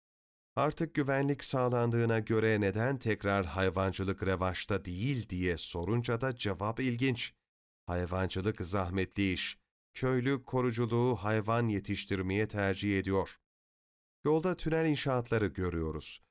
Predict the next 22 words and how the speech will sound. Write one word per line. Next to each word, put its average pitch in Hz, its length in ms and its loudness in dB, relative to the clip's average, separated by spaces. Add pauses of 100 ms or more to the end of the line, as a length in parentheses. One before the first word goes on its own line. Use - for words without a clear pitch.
(160)
Bu 104 320 0
engebeli 87 580 0
arazide 98 600 0
devlet 95 420 0
tünel 107 320 0
açarak 101 500 -2
ulaşımı 101 480 0
kolaylaştırmak 107 920 0
istemiş 92 440 -2
ancak 113 460 0 (320)
geçen 92 420 0
otuz - 460 -6
sene 95 420 0 (280)
terör 98 480 0 (120)
bu 120 220 -4
projelere 90 560 -2
geçit 92 580 -4
vermemiş. 85 640 -2 (260)
İşçileri 92 640 -2
öldürmüş, 90 720 0
makinaları 101 880 -2
yakmış. 98 540 -4